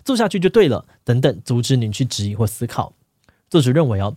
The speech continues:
这几种话术背后的道理呢，都很跟很多的行销手法类似。那如果放大来看，不只是邪教或诈骗，从这个直销团体啊、偶像歌手到 Apple 果粉等等，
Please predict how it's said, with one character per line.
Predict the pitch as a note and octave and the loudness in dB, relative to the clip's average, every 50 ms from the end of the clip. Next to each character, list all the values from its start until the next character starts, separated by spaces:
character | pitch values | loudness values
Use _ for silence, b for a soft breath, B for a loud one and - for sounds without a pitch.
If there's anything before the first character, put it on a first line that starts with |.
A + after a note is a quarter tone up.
| B B B | B B B
这 | - D4+ | -6 -4
几 | A#3+ - G#3+ | -4 0 0
种 | A3 F3 C3+ | 0 0 0
话 | - - G3+ F#3 | 0 0 0 2
术 | - G3+ | 2 0
背 | F3+ - A3 F#3+ | 0 2 2 2
后 | D#3 F3 | 2 2
的 | D#3 A#2+ | 0 0
道 | - - G3+ F#3 | 2 2 2 2
理 | D#3+ B2 G#2+ G2 | 2 0 -2 -2
呢， | G2 G2+ G#2+ - - | -4 -4 -6 -8 -4
都 | - C#3 C3 | 0 0 2
很 | B2 B2 A#2 A2+ | 2 2 0 0
跟 | A2+ B2+ B2+ A#2 | 0 0 0 0
很 | - A#2 F#2+ F2+ | 0 -2 -2 0
多 | - C3 C3 | 0 2 2
的 | C3 B2+ G#2+ | 2 0 -2
行 | - - G#2 | -2 -2 -2
销 | G#2 - A2 A#2+ | 0 0 0 0
手 | - - G#2 | 0 0 -2
法 | G2 G#2+ - G2 | -2 -4 -4 -4
类 | G2+ G#2 F#2+ | -4 -6 -6
似。 | G2+ - - A#2 G#2+ - - _ _ _ b b b b b b b | -8 -8 -8 -8 -8 -8 -10 _ _ _ b b b b b b b
那 | - D#3 | 2 4
如 | B2+ B2+ | 4 4
果 | C3 C#3 B2+ | 4 2 2
放 | A#2 D3+ C#3+ | 2 2 0
大 | C#3+ C#3 | 0 0
来 | A2 G2+ G2+ | -2 -2 -2
看， | - D#3 D3+ C3 D3 b b b b | -2 -2 -2 -2 -4 b b b b
不 | - C#4+ | -2 0
只 | G#3 D#3+ | 0 0
是 | C#3 - E3+ | 0 0 0
邪 | - - A#2 G#2+ | 0 0 0 0
教 | G#2 F3 C#3 B2 | 2 2 2 2
或 | C3 B2+ | 2 2
诈 | - - D3+ A#2 G#2+ | 2 0 0 0 0
骗， | - C#3+ B2 - - _ | 0 0 0 0 -4 _
从 | - - A#2 A2 A2 | -10 -6 -4 -4 -2
这 | - | -2
个 | C3+ A2 | -2 -2
直 | G#2+ - A#2+ A2+ | -2 -2 -2 -2
销 | C3+ B2+ C3 | 0 -2 -2
团 | C3 - G#2+ A2 B2 | -2 -4 -6 -4 -2
体 | C3+ B2+ | 0 0
啊、 | A#2 A#2 | 0 0
偶 | B2+ A#2+ | 0 -2
像 | G#2 E3+ E3 | 0 0 0
歌 | C#3+ D3+ E3 E3+ F3 | 0 0 0 0 0
手 | - - B2+ G#2+ - B B B | 2 0 0 0 -2 B B B
到 | B F3+ | B 0
Apple | - F3 F#3+ F#3 G3+ D3+ - | 2 0 2 2 2 2 2
果 | - - D3 | 2 2 2
粉 | F3 - G#3 E3 B2+ | 2 2 0 -2 -2
等 | - A#2 B2 | -2 -2 0
等， | C3 D3 A#2 - | 0 0 0 -2